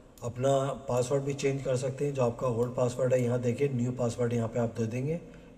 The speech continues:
न्यू पासवर्ड और कन्फर्म पासवर्ड, और उसके बाद चेंज हो जाएगा आपका पासवर्ड। अब उसके बाद मैं बताता हूँ, आप परमानेंटली ये रिमूव करना चाहते हैं जो BitLocker है,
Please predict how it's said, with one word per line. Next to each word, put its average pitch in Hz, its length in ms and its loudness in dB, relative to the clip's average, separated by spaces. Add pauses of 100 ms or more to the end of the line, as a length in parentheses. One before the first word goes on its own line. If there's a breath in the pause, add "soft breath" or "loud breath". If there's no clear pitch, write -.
न्यू 127 180 0
पासवर्ड 139 460 2
और 117 240 -6
कन्फर्म 123 320 0
पासवर्ड, 143 440 0
और 117 240 -4
उसके 113 220 -6
बाद 131 200 -2
चेंज 127 240 0
हो 110 60 -2
जाएगा 117 260 0
आपका 127 220 -6
पासवर्ड। 131 480 -4 (680 loud breath)
अब 120 100 -2
उसके 135 220 2
बाद 165 180 8
मैं 156 120 4
बताता 143 340 4
हूँ, 147 120 2
आप 135 220 -4
परमानेंटली 135 580 0
ये 143 160 2
रिमूव 123 280 -2
करना 131 300 2
चाहते 123 280 0
हैं 131 200 0
जो 120 140 0
BitLocker 123 540 0
है, 139 100 0